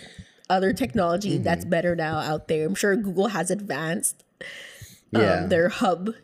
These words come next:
Speaker 1: and things like that. But
Speaker 2: I remember when I was in school, I was learning different things about early adopters.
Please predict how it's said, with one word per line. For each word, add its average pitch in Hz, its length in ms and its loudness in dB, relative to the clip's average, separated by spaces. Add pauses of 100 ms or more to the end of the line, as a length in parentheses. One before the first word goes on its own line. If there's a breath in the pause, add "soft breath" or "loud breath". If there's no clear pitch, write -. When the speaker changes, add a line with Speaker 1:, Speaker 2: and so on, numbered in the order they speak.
(160)
Speaker 1:
and 190 180 -4
things 180 220 -8
like 175 160 -8
that. 156 340 -4
But - 100 -4
Speaker 2:
I 90 80 2
remember 131 320 2
when 113 120 4
I 104 80 4
was 95 140 0
in 85 120 -4
school, 92 380 0
I 76 80 2
was 76 180 -6
learning 87 500 -2
different 80 320 -8
things 80 380 -4
about 78 320 -2 (240)
early 107 240 2
adopters. 82 880 0